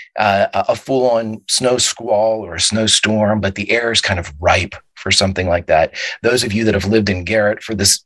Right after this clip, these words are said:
extended period of time, there's a taste to the air when it's preparing to snow. And, um,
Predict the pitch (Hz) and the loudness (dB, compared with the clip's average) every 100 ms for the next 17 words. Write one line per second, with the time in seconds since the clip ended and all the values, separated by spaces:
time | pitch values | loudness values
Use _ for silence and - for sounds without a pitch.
0 | - 110 - 117 107 98 107 90 - 113 | -6 -2 0 2 0 0 0 0 2 2
1 | 104 101 - - - 127 123 107 - 147 | 2 -2 -4 -6 -2 0 0 0 0 0
2 | 131 - - - 104 101 78 90 78 69 | 2 0 2 0 0 0 0 2 2 0
3 | 95 - - 95 85 - - 95 92 82 | -6 -14 0 2 2 0 -4 -2 0 0
4 | 80 80 - 82 67 57 - 92 85 82 | 0 0 0 0 -2 -4 -4 0 0 0
5 | 82 82 80 82 | 0 0 0 -4